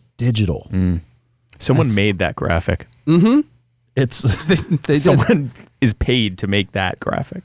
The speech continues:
Speaker 3: I'm, I'm happy to not be in good shape today. You know, that way I don't get associated
Speaker 1: Mm.
Speaker 3: with the far right.
Speaker 1: Also, what
Speaker 3: No.
Speaker 1: is this graphic? You know what?
Speaker 3: I don't know what's, what's
Speaker 1: I,
Speaker 3: going
Speaker 1: I don't
Speaker 3: on.
Speaker 1: know what they're hap-, what's
Speaker 3: Okay, don't
Speaker 1: happening in
Speaker 3: worry.
Speaker 1: the
Speaker 3: We got
Speaker 1: background.
Speaker 3: more stuff in here.
Speaker 2: Oh God.
Speaker 3: <laughs> Yeah, there's a few quotes in here that I thought we had to talk about.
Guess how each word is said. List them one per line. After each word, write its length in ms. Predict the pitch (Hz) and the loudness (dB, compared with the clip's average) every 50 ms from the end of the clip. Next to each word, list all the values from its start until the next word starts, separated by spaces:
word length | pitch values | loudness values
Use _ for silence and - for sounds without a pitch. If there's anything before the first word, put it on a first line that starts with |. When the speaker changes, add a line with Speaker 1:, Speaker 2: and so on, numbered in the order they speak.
| _ - | _ -4
Speaker 3:
I'm, 220 | 127 147 180 156 | -4 -2 -2 -2
I'm 180 | - 127 170 190 | 0 0 2 2
happy 320 | 139 147 139 139 147 127 | 2 2 2 2 0 0
to 100 | 113 107 | 2 2
not 240 | 107 107 107 107 107 | 2 2 0 0 -2
be 200 | 98 113 107 101 | -2 0 0 0
in 120 | 98 98 | 0 0
good 180 | 92 104 98 87 | 0 -2 -4 -4
shape 320 | - - 107 92 85 - | -2 -2 -2 -2 -2 -4
today. 300 | - - 95 92 85 85 | -4 -4 -4 -2 -2 -2
You 80 | 85 82 | -2 -2
know, 160 | 85 87 90 | -2 -2 -2
that 200 | 85 95 98 95 | -2 -2 -2 -2
way 120 | 95 95 98 | -2 -2 -2
I 20 | |
don't 200 | 95 92 90 85 | -2 -2 -2 -2
get 200 | - 104 92 85 - _ _ _ _ _ | -2 -4 -4 -4 -6 _ _ _ _ _
associated 480 | 98 - 117 98 - 123 117 95 107 | -6 -2 -2 0 2 2 2 2 2
Speaker 1:
Mm. 40 | 92 | 0
Speaker 3:
with 80 | 90 85 | 0 -2
the 60 | 90 | -4
far 260 | - - 90 87 85 | -4 -4 -2 -2 -2
right. 240 | 85 82 78 80 - - _ _ | -4 -4 -6 -8 -12 -18 _ _
Speaker 1:
Also, 240 | 147 180 - - 185 | 0 0 2 2 2
what 160 | 170 170 175 | 2 4 4
Speaker 3:
No. 80 | 185 190 | 4 4
Speaker 1:
is 120 | 175 175 | 4 4
this 200 | 151 165 - - | 4 2 0 -2
graphic? 560 | 131 123 135 135 139 127 - 107 82 80 - | 0 0 2 2 2 0 -2 -4 -6 -6 -6
You 100 | 98 95 | -4 -2
know 240 | 90 92 95 110 120 - | 0 2 2 2 0 0
what? 160 | 120 120 120 - | 0 -2 -2 0
Speaker 3:
I 100 | - 220 | -4 -6
don't 180 | - - - 131 | -6 -4 -4 -2
know 120 | 113 107 104 | 0 0 2
what's, 340 | 107 120 120 - - - - _ | 2 0 -2 -4 -8 -12 -14 _
what's 240 | - 110 131 135 - | -4 -2 -2 -2 0
Speaker 1:
I, 40 | - | 0
Speaker 3:
going 120 | 147 123 | 2 2
Speaker 1:
I 40 | 110 - | 4 4
don't 80 | 101 | 4
Speaker 3:
on. 60 | 104 127 | 4 4
Speaker 1:
know 80 | 131 | 2
what 140 | 135 143 139 | 2 2 0
they're 100 | - 135 | 0 2
hap-, 260 | 135 151 156 151 - | 2 2 2 0 0
what's 160 | 135 139 - - | 0 0 2 2
Speaker 3:
Okay, 40 | 175 | 2
don't 60 | 165 151 | 4 4
Speaker 1:
happening 120 | - 135 120 | 4 4 4
in 40 | |
Speaker 3:
worry. 120 | 156 151 143 | 4 4 4
Speaker 1:
the 60 | 131 | 4
Speaker 3:
We 60 | 123 127 | 4 4
got 40 | |
Speaker 1:
background. 180 | 147 139 139 139 | 4 2 4 4
Speaker 3:
more 140 | 135 139 127 | 2 2 2
stuff 300 | - - 151 131 117 - | 2 2 0 0 2 2
in 80 | 113 | 2
here. 260 | 92 107 101 95 90 85 - _ _ - | 2 4 2 2 0 -2 -6 _ _ -6
Speaker 2:
Oh 100 | - 120 | -4 -4
God. 360 | 95 92 87 90 90 85 85 | -2 -2 -2 0 0 0 0
Speaker 3:
<laughs> 40 | - | 2
Yeah, 300 | 110 143 170 170 156 135 | 4 4 6 4 4 2
there's 300 | 110 135 170 156 165 147 | 2 4 4 4 4 4
a 60 | 190 156 | 2 0
few 200 | - 190 180 170 | 2 2 0 0
quotes 380 | - - 165 147 143 - - | 2 2 2 2 2 2 0
in 100 | 147 123 | 0 2
here 180 | 107 117 113 110 | 2 2 4 2
that 120 | 104 101 | 2 2
I 100 | 101 98 | 2 0
thought 220 | 92 - 104 101 80 | 2 2 0 0 0
we 120 | 101 92 | 0 0
had 220 | 90 92 92 92 87 | 0 0 0 -2 -2
to 120 | - 120 92 | -4 -6 -4
talk 320 | - 104 92 90 87 - | -2 -2 -2 -2 -2 -2
about. 380 | 90 85 85 80 78 - - | -4 -4 -4 -6 -6 -10 -12